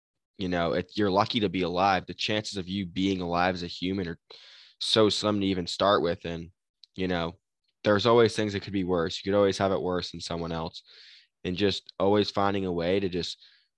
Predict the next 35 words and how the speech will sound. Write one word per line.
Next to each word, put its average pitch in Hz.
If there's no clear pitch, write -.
look 107
at 104
the 101
positive 95
in 101
life 98
and, 82
you 92
know, 87
build 95
on 90
that 87
is 87
just 92
a -
blessing 90
in 85
itself. 80
It's, 82
it's -
really 107
just 98
a 92
blessing 90
that 82
we 107
control 104
our 95
own 92
destiny. 85
You 85
know, 82
that's 92
a 95
gift. 87